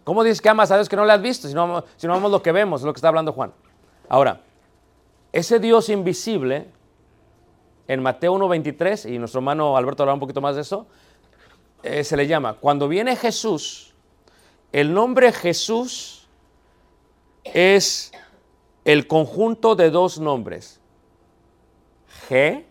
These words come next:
o sea, Dios, o sea, Jehová, Jehová,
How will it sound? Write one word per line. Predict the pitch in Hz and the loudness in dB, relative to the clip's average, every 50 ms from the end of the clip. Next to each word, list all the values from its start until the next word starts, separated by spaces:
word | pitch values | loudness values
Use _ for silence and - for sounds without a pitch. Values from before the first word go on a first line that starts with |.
| _ _ | _ _
o | - 110 | -12 -12
sea, | - - 127 123 | -6 -2 -2 -2
Dios, | 110 107 104 110 127 175 226 - - - - _ | -2 -2 -2 -4 -4 -4 -6 -8 -16 -20 -20 _
o | - - | -16 -10
sea, | - 139 131 | -6 -6 -6
Jehová, | - - - 117 110 107 107 110 123 143 - - _ _ _ _ _ _ _ _ _ _ _ _ - 82 - - | -6 -6 -6 -4 -2 -2 0 0 -2 -2 -4 -10 _ _ _ _ _ _ _ _ _ _ _ _ -20 -20 -16 -8
Jehová, | - 123 117 113 107 90 117 127 160 - | -4 -2 0 0 2 2 0 0 0 -4